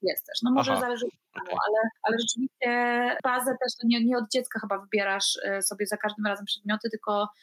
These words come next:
Speaker 1: jest ta bazowa, no i w tej bazie tam, tam,
Speaker 2: Znaczy
Speaker 1: tam
Speaker 2: tak, tam, tam jest jakaś pula przedmiotów, które musisz mieć zaliczone.
Speaker 1: No.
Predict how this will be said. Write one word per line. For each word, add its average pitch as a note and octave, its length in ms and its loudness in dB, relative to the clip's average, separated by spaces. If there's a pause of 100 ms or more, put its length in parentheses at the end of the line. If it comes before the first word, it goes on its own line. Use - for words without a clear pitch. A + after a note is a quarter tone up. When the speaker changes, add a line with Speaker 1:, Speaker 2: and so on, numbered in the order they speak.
(220)
Speaker 1:
jest A3+ 160 0
ta A#3+ 60 2
bazowa, A3 440 0
no A3+ 100 4
i A3 60 4
w - 40 -8
tej G#3+ 160 -2
bazie G#3+ 280 0
tam, G#3 240 -4
tam, G3+ 280 -4
Speaker 2:
Znaczy G3+ 200 0
Speaker 1:
tam G3+ 80 2
Speaker 2:
tak, F3+ 120 2
tam, F3+ 180 0
tam G3 120 0
jest F#3 120 -2
jakaś F#3 200 -4
pula F3+ 220 0
przedmiotów, F3 380 -8
które D3+ 200 -4
musisz D#3+ 440 -4
mieć C#3+ 180 -6
zaliczone. C3+ 720 -2
Speaker 1:
No. - 280 0